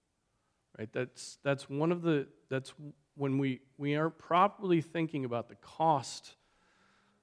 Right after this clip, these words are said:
of redemption for the Son of God, then we are losing sight of the sinfulness of sin and God's own hatred for it. And when that happens, we become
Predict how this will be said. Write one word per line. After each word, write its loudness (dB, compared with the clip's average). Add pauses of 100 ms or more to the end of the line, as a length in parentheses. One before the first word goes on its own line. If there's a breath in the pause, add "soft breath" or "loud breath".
(220)
of 6
redemption 2
for -12
the -8
Son -6
of -10
God, -6
then -4
we 2
are 2
losing 6
sight 0
of -10
the -6
sinfulness -8
of -14
sin -10
and -12
God's -2
own -8
hatred -6 (280)
for -8
it. -12 (420 soft breath)
And 6
when 8
that 8
happens, 4
we 4
become 0